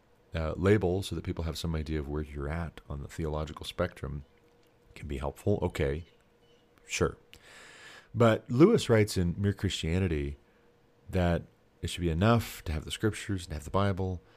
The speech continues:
and all of that. But then, for one, he's writing Mere Christianity, right? He's writing something that people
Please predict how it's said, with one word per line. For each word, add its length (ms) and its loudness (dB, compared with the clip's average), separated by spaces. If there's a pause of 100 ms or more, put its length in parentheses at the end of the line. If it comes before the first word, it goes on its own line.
(220)
and 120 -2
all 120 2
of 120 -2
that. 340 0 (640)
But 160 0
then, 360 4 (360)
for 160 -2
one, 560 6 (1120)
he's 240 -2
writing 300 4
Mere 120 2
Christianity, 840 0 (240)
right? 300 -2 (680)
He's 220 -6
writing 540 4 (160)
something 460 -2
that 400 -6
people 420 -6